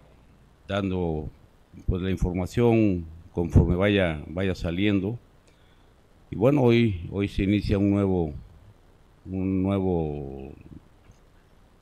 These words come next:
una nueva era del, del Tiburón, para bien de, de la afición veracruzana, para bien del club, y con la presencia del profe Mesa, yo creo que,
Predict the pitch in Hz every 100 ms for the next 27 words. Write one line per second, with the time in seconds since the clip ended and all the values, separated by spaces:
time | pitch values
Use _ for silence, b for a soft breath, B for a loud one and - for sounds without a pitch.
0 | - 95 107 110 110 107 107 101 92 82
1 | 78 92 90 87 98 87 87 82 - -
2 | - - - - - _ - 90 90 85
3 | 82 92 104 107 95 90 82 76 - -
4 | - - - - - 90 87 80 90 -
5 | 107 101 90 78 76 107 110 110 107 90
6 | 85 90 92 87 85 101 113 120 - -
7 | - - b b b _ _ _ _ -
8 | - 85 82 - 87 87 85 - 82 110
9 | 104 95 95 85 78 76 69 69 - 98
10 | 101 98 95 104 - 95 90 87 95 92
11 | - 76